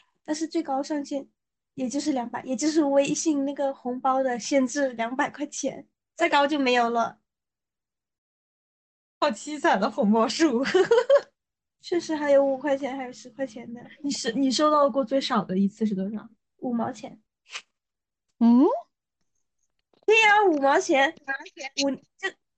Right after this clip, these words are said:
Speaker 1: 五年前吧，五年前回老家过年的时候，有一个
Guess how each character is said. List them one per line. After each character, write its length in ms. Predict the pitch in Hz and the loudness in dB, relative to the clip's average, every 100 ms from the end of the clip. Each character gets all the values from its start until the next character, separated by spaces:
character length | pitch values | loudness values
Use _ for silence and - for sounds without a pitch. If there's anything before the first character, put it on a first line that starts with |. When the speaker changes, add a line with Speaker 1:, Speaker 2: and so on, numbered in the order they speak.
| _ _ | _ _
Speaker 1:
五 80 | - | -6
年 220 | 269 330 | -2 -2
前 240 | 427 262 262 | -2 -4 -4
吧， 180 | 262 247 | -4 -6
五 140 | 262 | -6
年 120 | 277 | -6
前 200 | 320 320 | -6 -6
回 160 | 294 262 | -6 -4
老 120 | 269 | -4
家 220 | 240 269 | -4 -6
过 140 | 285 277 | -6 -10
年 160 | 247 | -10
的 100 | 247 | -16
时 140 | 269 247 | -20 -20
候， 260 | 254 269 - _ _ _ | -14 -14 -14 _ _ _
有 120 | 269 | -6
一 140 | 254 247 _ | -6 -10 _
个 680 | - 320 311 302 294 277 294 | -8 -4 -2 -2 -2 -2 -4